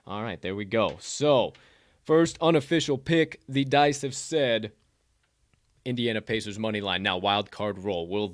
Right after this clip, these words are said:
they be doubling down? Will they say, "Hey, we need a le-, little extra screen time. All the dots weren't connecting so far. One more roll, please." Or are they just gonna say, "Forget all that. We're going to the total. We're giving you two tickets to cash." We once again find out in three,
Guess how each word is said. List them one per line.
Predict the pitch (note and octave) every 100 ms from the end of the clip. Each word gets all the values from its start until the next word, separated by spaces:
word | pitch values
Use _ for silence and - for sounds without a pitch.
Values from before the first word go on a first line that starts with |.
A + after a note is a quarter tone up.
| F#2+
they | A#2+ D3+ D#3+ D#3+ - -
be | A2
doubling | F#2+ G#2+ A2+ A2
down? | G2+ F2 D#2+
Will | F#2
they | G#2+
say, | G#2 A2+ G2
"Hey, | G#2+
we | G2+
need | A2
a | G#2+
le-, | G#2+ G#2 -
little | B2+ B2+
extra | A2+ A2+
screen | - B2+ A#2
time. | G#2+ G#2+ G#2 G2+ - -
All | - C3+
the | B2
dots | A2 G#2+ G#2+ -
weren't | A2 -
connecting | G#2 G#2 - F#2
so | G2+
far. | F#2 G2+ F#2+
One | F#2 B2+ B2
more | A#2 G#2
roll, | A2 G#2
please." | - - D3 A2+ F2 - - -
Or | D3
are | D#3
they |
just | D#3 -
gonna | D3+
say, | D#3+ C#3
"Forget | D3 D3+
all | A#2+ F#2+
that. | F#2+
We're | A2+
going | B2 C#3
to | A#2
the |
total. | G2+ C3+ A#2+
We're | A2
giving | B2+ A#2+
you | A2
two | - C#3+
tickets | A2+ G2+ F#2+
to | -
cash." | - G2 F#2+
We | C3 C#3+
once | D3 C#3+ D3
again | B2+ G2
find | - D3 C#3
out | B2 A2
in | C#3
three, | C3+ A#2 G2+